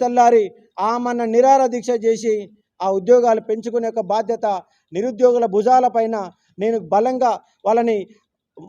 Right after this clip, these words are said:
మొత్తంగా కూర్చోబెట్టి నిరాహార దీక్షలు చేసి అయినా వాళ్ళకు ఉద్యోగాలు పెంచించే బాధ్యత నేను తీసుకుంటాను. మొన్న గురుకులాలు పెంచుతామని చెప్పారు, మూడు వేల ఉద్యోగాలు ఇవ్వకుండా ఆపారు. ఆ మూడు వేల ఉద్యోగాలు ఇవ్వాలా. మెగా డిఎస్ వేస్తామని చెప్పేసి పదకొండు వేల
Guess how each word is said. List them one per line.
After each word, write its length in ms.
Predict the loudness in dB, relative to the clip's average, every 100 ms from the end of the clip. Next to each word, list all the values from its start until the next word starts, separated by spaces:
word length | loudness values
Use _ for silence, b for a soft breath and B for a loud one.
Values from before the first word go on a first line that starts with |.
| -6
మొత్తంగా 400 | -4 0 2 2 0 0
కూర్చోబెట్టి 520 | 2 4 6 4 0 0
నిరాహార 300 | 2 2 2 -2
దీక్షలు 300 | -4 -4 0
చేసి 200 | -2 -2
అయినా 140 | -6 -2
వాళ్ళకు 220 | -2 -2 -4
ఉద్యోగాలు 400 | 0 0 0 -2 -6
పెంచించే 340 | -8 -8 -6 -4
బాధ్యత 240 | -6 -6 -10
నేను 120 | -8
తీసుకుంటాను. 480 | -8 -8 -8 -6 -8 -16 _ _ _ _ _ -8
మొన్న 160 | -4 -4 -2
గురుకులాలు 420 | 0 4 6 6 4
పెంచుతామని 420 | 4 2 2 0
చెప్పారు, 340 | 0 0 -2 -4 _ _ -10 -2
మూడు 180 | 0 6
వేల 160 | 6 6 6
ఉద్యోగాలు 420 | 6 6 6 4
ఇవ్వకుండా 340 | 4 4 2 0
ఆపారు. 300 | 0 2 2 2 -4 _ -6
ఆ 20 | -4 -2
మూడు 160 | 0 4
వేల 140 | 2 2
ఉద్యోగాలు 360 | 0 0 0 -2
ఇవ్వాలా. 280 | 0 -2 -4 -10 _ _ _ -6
మెగా 220 | 2 4 6
డిఎస్ 260 | 6 6 6
వేస్తామని 400 | 4 4 -2 0
చెప్పేసి 320 | 0 0 -4 -6 -4
పదకొండు 340 | -2 -2 0
వేల 120 | 0